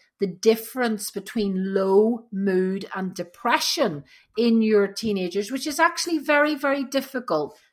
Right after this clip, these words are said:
during this particular time.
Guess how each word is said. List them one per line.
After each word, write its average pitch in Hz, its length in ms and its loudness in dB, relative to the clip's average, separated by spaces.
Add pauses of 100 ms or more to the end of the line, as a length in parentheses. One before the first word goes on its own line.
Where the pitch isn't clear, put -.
(160)
during 233 440 2
this 220 300 0
particular 226 640 -6
time. 233 720 -4